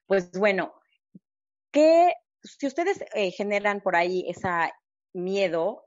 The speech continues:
es muchas veces por inseguridad, inseguridad a que nos sintamos nosotros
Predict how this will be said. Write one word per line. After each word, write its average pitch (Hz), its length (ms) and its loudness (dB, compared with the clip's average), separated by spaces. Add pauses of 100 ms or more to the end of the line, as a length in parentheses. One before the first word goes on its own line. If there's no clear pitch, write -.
(120)
es 196 340 -6
muchas 202 400 -8
veces 196 320 -6
por 180 240 -4
inseguridad, 165 880 -4 (140)
inseguridad 185 760 -2
a 180 140 -8
que 170 100 -8
nos 160 160 -12
sintamos 165 400 -8
nosotros 180 500 -6